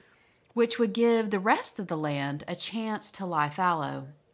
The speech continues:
Over time, they moved the cattle from square to square, which allowed for all the land over time to be fertilized and all the land over time a chance to rest.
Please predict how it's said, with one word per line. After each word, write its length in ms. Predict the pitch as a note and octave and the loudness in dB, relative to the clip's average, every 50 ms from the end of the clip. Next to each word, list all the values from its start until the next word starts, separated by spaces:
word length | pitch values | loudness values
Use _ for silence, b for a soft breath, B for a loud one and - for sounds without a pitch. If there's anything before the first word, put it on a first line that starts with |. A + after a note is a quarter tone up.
| _ _ _ _ _ _ _ _ _ _ _ _ _ _ _ - | _ _ _ _ _ _ _ _ _ _ _ _ _ _ _ 2
Over 280 | B3 C4 C4 A#3 A3+ | 4 4 6 6 4
time, 420 | A3 - A#3 B3+ B3+ B3 A#3+ A3+ G3+ | 0 0 0 0 2 2 2 2 2
they 140 | G3 F#3+ | 0 0
moved 320 | F#3 G3 A3+ A#3+ A#3 G3 F#3 | 2 2 2 0 0 -2 -4
the 80 | F#3 | -8
cattle 440 | F#3 - - F4 G4 F#4+ D4 G#3+ F3 | -10 -6 -2 -2 0 0 0 0 -2
from 300 | E3+ - - G3 F3 F3 | -4 -4 -4 -4 -2 -2
square 500 | - - - - G#3 G3 F#3+ F#3 F#3 F#3 | -4 -6 -6 -4 -4 -2 0 0 0 -2
to 120 | F3+ F3 D3+ | -2 -4 -6
square, 560 | - - - A3 G#3 G3 F#3+ F3+ E3+ E3 D#3+ B B B B B B3 B | -8 -8 -6 -4 -2 0 0 0 0 -2 -4 B B B B B -6 B
which 180 | A3 G#3+ A3 | -4 -2 0
allowed 560 | - G#3+ A3 A3+ G#3+ G#3+ A3 G#3+ A3 A3 G#3+ | 0 -2 0 2 4 6 6 6 4 4 2
for 220 | G#3+ - G#3+ G3 - - - | 0 0 0 0 2 2 0
all 300 | G#3 A3 A#3 B3 C4 C4+ | -2 0 2 2 2 2
the 100 | B3 A#3 | 2 0
land 440 | G3 F#3 F3 F3 E3 D#3+ D#3 D#3 - | -2 -2 -2 -2 -2 -2 -4 -6 -6
over 240 | - E3+ E3 E3 D#3+ | -8 -8 -8 -8 -8
time 440 | D3+ - - E3+ E3 D#3 D#3 D#3 D#3+ | -10 -10 -10 -8 -6 -4 -2 -4 -4
to 100 | - F#3 | -6 -6
be 140 | F3 F3+ F3+ | -6 -6 -6
fertilized 840 | - - - C#3+ C#3+ D3 D3 D3 C#3 C3+ C#3 D3+ F3 G#3 G3+ - - B B B B B B B | -6 -6 -6 -4 -4 -4 -4 -4 -4 -2 -2 -2 -2 -4 -6 -10 -14 B B B B B B B
and 160 | B G#3 G3+ - - | B -2 -2 0 0
all 260 | F#3 F#3 F#3 F#3+ G3 | 2 2 4 2 2
the 140 | F#3+ F#3 F3 | 2 0 -2
land 420 | F3 F3 F3 F3 F3 F3+ F3 E3+ | 0 0 0 0 0 0 0 -2
over 240 | F3 E3+ - F#3 F3+ | -4 -4 -4 -4 -6
time 500 | F3 E3 E3+ D#3+ D#3 D3+ D3 D3 D3 D3 - | -6 -6 -6 -4 -2 -2 -2 -2 -4 -4 -6
a 60 | D#3+ | -6
chance 440 | - - - E3 D#3 D3 - - - | -8 -6 -6 -4 -6 -6 -4 -6 -6
to 120 | - F3+ | -6 -6
rest. 580 | F3 F#3+ G3+ G3+ E3+ D3 D3 D3 - - - - | -2 0 2 2 2 0 -2 -4 -8 -10 -10 -14